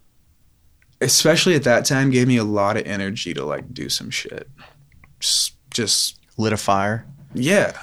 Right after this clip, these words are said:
Speaker 2: Was it
Speaker 1: Yeah.
Speaker 2: because you, was it, like, a, a, a le-, a legacy thing, or you, like, you didn't want it to be in vain, or because you had some appreciation that you didn't get the same hand dealt to you that your,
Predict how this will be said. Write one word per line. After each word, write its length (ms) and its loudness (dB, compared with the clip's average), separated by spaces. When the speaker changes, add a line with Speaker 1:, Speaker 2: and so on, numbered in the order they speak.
Speaker 2:
Was 160 6
it 60 4
Speaker 1:
Yeah. 120 2
Speaker 2:
because 360 4
you, 320 2
was 200 6
it, 200 2
like, 240 2
a, 320 2
a, 340 -14
a 80 -4
le-, 240 -2
a 80 2
legacy 500 4
thing, 420 0
or 220 2
you, 580 0
like, 280 -2
you 120 -4
didn't 220 2
want 160 2
it 80 -6
to 60 -4
be 140 -2
in 120 -6
vain, 640 0
or 160 4
because 580 2
you 160 2
had 380 2
some 160 2
appreciation 840 2
that 120 0
you 100 0
didn't 200 -2
get 200 0
the 120 -4
same 560 0
hand 520 2
dealt 280 2
to 100 0
you 120 2
that 100 0
your, 140 -4